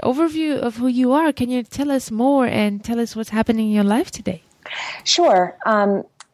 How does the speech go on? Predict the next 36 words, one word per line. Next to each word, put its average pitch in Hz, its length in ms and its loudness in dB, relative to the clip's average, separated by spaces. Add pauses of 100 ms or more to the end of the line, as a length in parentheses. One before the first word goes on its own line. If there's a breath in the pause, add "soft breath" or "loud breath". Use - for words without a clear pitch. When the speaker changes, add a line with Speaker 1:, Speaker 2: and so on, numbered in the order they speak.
(220)
Speaker 2:
I 220 120 2
have 233 240 0
been 208 480 2 (200)
living 214 260 2
abroad 202 340 2
for 214 80 0
eleven 190 340 2
years 185 480 0
and 175 300 2
had 190 220 -2
my 196 140 4
children 254 380 0
while 175 140 2
living 156 220 0
abroad. 151 400 0
So 196 100 0
now 196 140 2
I 202 120 2
have 190 200 0
four. 175 420 2
They're 170 260 0 (380 loud breath)
ten, 208 180 0
eight, 196 260 0 (160)
um, 156 320 -2
six, - 380 -4
and 165 220 -2
four. 180 440 0 (480 loud breath)
And, 185 580 2 (220)
uh, 165 280 2 (480)
I 196 220 0
started 233 540 0 (100)
the, 202 180 0 (300)
the 190 120 0
business 240 440 0
really 240 320 2
to 190 260 0